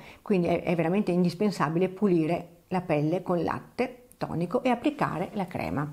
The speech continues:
La crema, eh, per una pelle normale, eh, questa nostra crema viso tè verde e vite per pelli normali e miste è eccezionale, perché è molto, molto delicata,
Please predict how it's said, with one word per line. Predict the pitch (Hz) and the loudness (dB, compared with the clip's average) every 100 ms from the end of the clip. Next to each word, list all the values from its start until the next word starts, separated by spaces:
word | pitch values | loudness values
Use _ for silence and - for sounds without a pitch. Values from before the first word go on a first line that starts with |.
| - - - - - | -10 -16 -16 -16 -4
La | 269 | -2
crema, | 277 226 214 262 277 | 2 2 4 2 2
eh, | 180 165 160 | 0 2 2
per | 151 180 | 2 2
una | 175 | 2
pelle | 185 175 | 2 2
normale, | 202 247 170 147 165 214 | 2 4 4 2 2 0
eh, | - 170 160 160 165 | 0 -2 0 -2 0
questa | 170 156 | -2 0
nostra | 170 160 170 | 0 0 0
crema | 175 170 | 2 2
viso | 170 185 165 | 2 2 2
tè | 180 | 2
verde | 175 175 170 | 4 4 2
e | 165 | 2
vite | 185 175 | 2 0
per | 147 151 | 0 0
pelli | 151 160 | 0 0
normali | 156 160 165 208 | 0 0 2 4
e | |
miste | 196 156 - 196 | 2 0 -2 -2
è | 175 | 0
eccezionale, | 151 - 165 175 160 127 139 | -2 -6 -6 -4 -4 -4 -4
perché | 156 175 175 | -4 -6 -4
è | 151 | -2
molto, | 180 185 190 202 202 - | 0 2 2 2 0 0
molto | 175 151 151 | -2 -2 -2
delicata, | 151 90 151 110 107 - 196 | -4 -4 -4 -6 -4 -4 -6